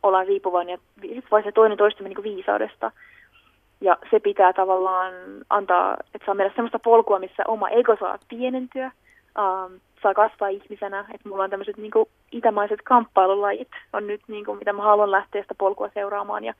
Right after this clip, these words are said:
ihan sen takia, että siis olen ihan äärimmäisen, niinku, semmoinen kömpelötyyppi, <laughs> niin tuntuu, että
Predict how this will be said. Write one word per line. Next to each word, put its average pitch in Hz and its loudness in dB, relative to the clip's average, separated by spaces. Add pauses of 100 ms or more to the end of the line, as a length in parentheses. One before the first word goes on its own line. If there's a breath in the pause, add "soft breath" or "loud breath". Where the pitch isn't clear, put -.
(320 soft breath)
ihan 262 2
sen 254 2
takia, 240 -2
että 220 -6
siis 226 -2
olen 220 4
ihan 247 -6
äärimmäisen, 202 -2
niinku, 196 -4 (360)
semmoinen 208 -4
kömpelötyyppi, 208 2 (180)
<laughs> - -10
niin 277 -8
tuntuu, 247 -2
että 208 -6